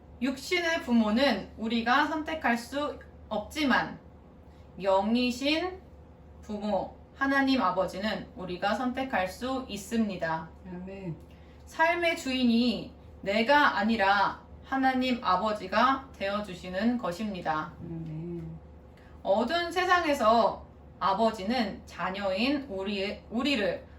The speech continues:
Speaker 1: 옳은 길로 인도하시고 의로운 삶을 살도록 도우시고 예수님을 통해 우리에게 영원한 생명을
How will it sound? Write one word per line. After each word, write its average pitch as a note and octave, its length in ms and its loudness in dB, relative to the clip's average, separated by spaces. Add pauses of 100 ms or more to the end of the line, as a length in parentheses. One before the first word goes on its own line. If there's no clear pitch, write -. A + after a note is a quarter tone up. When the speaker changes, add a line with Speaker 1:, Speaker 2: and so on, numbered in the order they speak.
(140)
Speaker 1:
옳은 G#3 400 2
길로 A3 600 0
인도하시고 A3+ 1000 2 (460)
의로운 A#3+ 600 2
삶을 A3+ 380 0
살도록 A3+ 580 0
도우시고 A3+ 720 -2 (840)
예수님을 A3 600 0
통해 C4 560 0 (800)
우리에게 A3 680 -2
영원한 A#3 540 2
생명을 C4+ 640 0